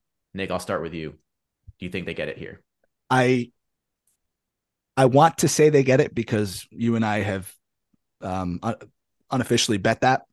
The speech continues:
Speaker 2: as you just mentioned. Um, I absolutely cannot take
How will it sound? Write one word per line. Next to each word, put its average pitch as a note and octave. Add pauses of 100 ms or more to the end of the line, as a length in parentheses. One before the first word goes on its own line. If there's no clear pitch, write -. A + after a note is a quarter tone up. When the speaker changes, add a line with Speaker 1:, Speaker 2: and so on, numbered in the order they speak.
(120)
Speaker 2:
as F#2
you F#2
just F#2
mentioned. B2 (640)
Um, G2+ (220)
I A#2+
absolutely C3+ (100)
cannot C3 (340)
take C3